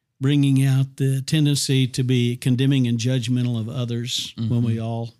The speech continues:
Speaker 1: basically have sinned, right?
Speaker 2: Mm-hmm.
Speaker 1: And, uh,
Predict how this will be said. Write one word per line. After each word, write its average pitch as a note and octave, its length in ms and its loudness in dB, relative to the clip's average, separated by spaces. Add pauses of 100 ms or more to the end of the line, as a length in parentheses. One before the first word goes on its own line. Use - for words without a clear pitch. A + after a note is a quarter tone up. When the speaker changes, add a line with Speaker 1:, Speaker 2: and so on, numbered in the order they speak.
Speaker 1:
basically A#2 420 -8
have C3 140 -8
sinned, A#2 400 -8
right? A#2+ 360 -8
Speaker 2:
Mm-hmm. A2 360 -4 (380)
Speaker 1:
And, A#2+ 440 -2
uh, C3 460 -4